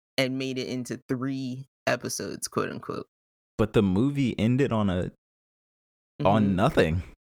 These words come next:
Speaker 1: Mm-hmm. As many anime movies do.
Speaker 2: Like, what?
Speaker 1: <laughs> So that made a lot of sense to me, 'cause I started Googling, because I, I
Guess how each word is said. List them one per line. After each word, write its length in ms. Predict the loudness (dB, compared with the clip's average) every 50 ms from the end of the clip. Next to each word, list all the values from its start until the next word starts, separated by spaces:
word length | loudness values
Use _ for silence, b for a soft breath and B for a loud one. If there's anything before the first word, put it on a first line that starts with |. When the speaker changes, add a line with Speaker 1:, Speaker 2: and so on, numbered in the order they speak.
| _ _ _ -8 -6
Speaker 1:
Mm-hmm. 300 | -4 -4 -4 -6 -6 -8 -10 _ _ _ _ _ _ _ _ _ _ _ _ _ _ _ _ _ _ _ -8 0
As 200 | 2 2 2 2
many 340 | -2 -4 -4 -2 -2 -4 -4
anime 320 | -4 -4 -4 -4 -4 -4 -4
movies 360 | -4 -4 -4 -6 -8 -8 -6 -6
do. 300 | -4 -4 -4 -6 -8 -10 -14 _ _ _ _ _ -14 -6
Speaker 2:
Like, 320 | -2 0 0 2 0 0
what? 520 | 0 0 0 0 0 0 -2 -4 -8 -12 -12 -16 _ _ _ _ _ _ _ _
Speaker 1:
<laughs> 80 | B B B B B B B _ _ _ _ _ _ _ _ _ _ _ _ _ -14 B B B B B
So 140 | -2 -2 0 0
that 140 | 0 -4
made 200 | -4 -4 -4 -4
a 60 | -4 -4
lot 160 | -4 -4 -6
of 80 | -6 -6
sense 280 | -6 -6 -6 -6 -8 -6
to 80 | -6
me, 160 | -4 -4 -6 -6
'cause 220 | -6 -6 -6 -6 -8 -10 _ _ _ _ 2 2
I 160 | 2 2 0
started 540 | -6 -6 -4 -4 -4 -4 -4 -6 -8 -8 -10 -8 -6
Googling, 640 | -6 -6 -4 -6 -6 -6 -6 -6 -6 -6 -8 -8 -10 B B B B -2
because 340 | -2 0 2 0 0 0
I, 120 | -2 -4 -4 -6 -8 -4 2 2
I 120 | 2